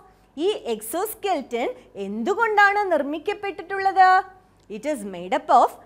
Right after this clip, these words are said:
chitin and so referred to as chitinous exoskeleton. ഈ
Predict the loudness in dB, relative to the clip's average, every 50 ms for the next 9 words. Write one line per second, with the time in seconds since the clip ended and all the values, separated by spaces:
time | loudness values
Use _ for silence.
0 | _ _ _ _ 4 4 4 4 4 0 -4 -8 -10 -10 -10 -10 _ _ _ _
1 | _ _ _ -12 -10 -10 -12 -12 -14 -12 -12 -6 -2 0 2 2 2 2 0 -2
2 | -2 -6 -12 -18 _ -8 -6 -6 -6 -6 -8 -4 0 2 2 2 2 0 -2 -2
3 | -2 -2 -4 -8 -16 -8 _ 2 4 4 4 4 2 -2 -4 -6 -6 -6 -6 -8
4 | -8 -6 -6 -8 -8 -10 -10 -8 -8 -8 -8 -10 -12 -10 -10 -10 -8 -10 -12 -14
5 | _ -14 -14 -14 -14 -16 _ _ _ _ _ _ _ _ _ -2 4 4